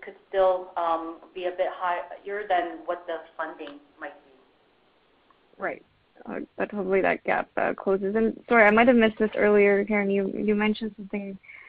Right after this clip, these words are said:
Speaker 2: with respect to the seven hundred forty-seven million and then the, uh, forty-seven million allocated, uh, in, in Ontario. Is that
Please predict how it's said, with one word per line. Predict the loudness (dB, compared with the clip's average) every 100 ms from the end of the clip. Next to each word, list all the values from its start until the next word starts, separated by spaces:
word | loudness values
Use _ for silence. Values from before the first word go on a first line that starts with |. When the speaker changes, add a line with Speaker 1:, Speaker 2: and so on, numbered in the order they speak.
| -10 -4
Speaker 2:
with | -2
respect | 0 0 2
to |
the | 0 0 -4
seven | -2
hundred | 0 -2 0
forty-seven | 2 2 2 0 0 0
million | -2 -2 -4 -6
and | -4
then | -4 -4 -2
the, | 0 2 0 -2 _ _ _ _ _ -2
uh, | 0 2
forty-seven | 0 0 0 -2 -2
million | -2 -4 -4
allocated, | -4 -4 -2 -2 0
uh, | 0 0 -2
in, | -8
in | -6 -4
Ontario. | -4 -6 0 4 4 2 -2
Is | 0
that | 2